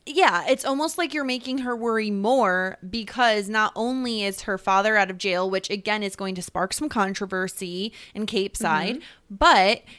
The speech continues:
Speaker 1: now you're taking on this massive job. It's like,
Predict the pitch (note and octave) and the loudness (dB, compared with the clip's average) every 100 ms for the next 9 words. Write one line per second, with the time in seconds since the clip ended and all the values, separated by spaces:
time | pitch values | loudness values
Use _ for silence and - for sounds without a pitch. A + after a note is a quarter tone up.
0 | - A#3+ A#3+ D#4 D4 D4 C#4+ C4+ A#3+ F#3+ | -2 2 2 2 0 0 0 0 0 0
1 | F#3+ G#3+ C#4 E4 G4+ - E4+ C4 G#3+ A#3 | -2 0 2 2 2 2 2 0 2 4
2 | A#3+ G3+ F2+ F3+ - B3+ D4 D4 | 6 6 2 0 0 0 -2 -4